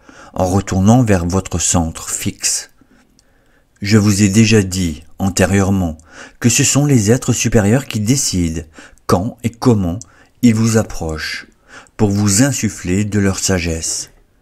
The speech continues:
Le respect du rythme de l'évolution de chacun est une loi fondamentale dans les mondes supérieurs. Mais voici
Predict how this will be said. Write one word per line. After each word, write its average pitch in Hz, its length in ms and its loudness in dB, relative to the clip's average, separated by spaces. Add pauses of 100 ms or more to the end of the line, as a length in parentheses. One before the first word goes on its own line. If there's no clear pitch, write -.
(380)
Le 92 100 2
respect 117 440 2
du 120 140 2
rythme 117 400 2
de 98 140 2
l'évolution 110 680 2
de 135 100 2
chacun 101 560 -2 (240)
est 87 260 -2 (460)
une 143 240 4
loi 95 300 4
fondamentale 95 920 0 (380)
dans 98 320 2
les 98 140 2
mondes 101 380 2
supérieurs. 90 920 -2 (1080)
Mais 113 160 4
voici 113 680 0